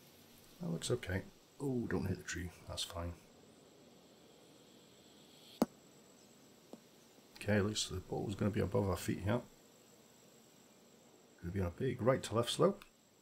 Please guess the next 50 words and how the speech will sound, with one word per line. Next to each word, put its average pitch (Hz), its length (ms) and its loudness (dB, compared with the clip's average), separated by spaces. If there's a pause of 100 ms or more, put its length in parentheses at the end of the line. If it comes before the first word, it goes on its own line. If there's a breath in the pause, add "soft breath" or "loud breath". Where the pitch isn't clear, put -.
(920)
Oh 107 220 0
yeah. 87 140 -6 (580)
Okay, 110 160 0
two - 240 0
twenty-nine 101 880 2
to 98 140 -6
the 92 60 -8 (160)
pin. 87 440 -6 (1160 loud breath)
Gonna 156 160 -6
go 165 80 2
with 151 80 2
the 131 80 2
two - 320 -2
twelve. 85 500 -2
Go - 80 2
with 220 120 4
the - 60 -2
five 131 220 2
hybrid, 87 460 -2
but - 100 -4
I'm - 80 2
ac-, 175 240 -2
actually 165 280 -2
gonna 139 80 -2
put - 200 -12
some 90 180 -6
loft 101 320 0
on 107 120 2
it 92 80 -2
as 92 100 -2
well, 95 320 2
'cause - 220 -10 (180)
quite 131 300 0
a - 20 2
bit - 160 -4
of - 60 -2
wind 123 280 4
out. 101 220 2 (760 loud breath)
I'm 90 80 -6
gonna 110 160 -2
have 113 160 0
to - 160 -4
aim 101 180 0 (140)
right 131 320 -2
over 139 180 2
the - 60 -4
top 135 160 2
of - 60 -4
these 131 140 2
trees. 120 440 2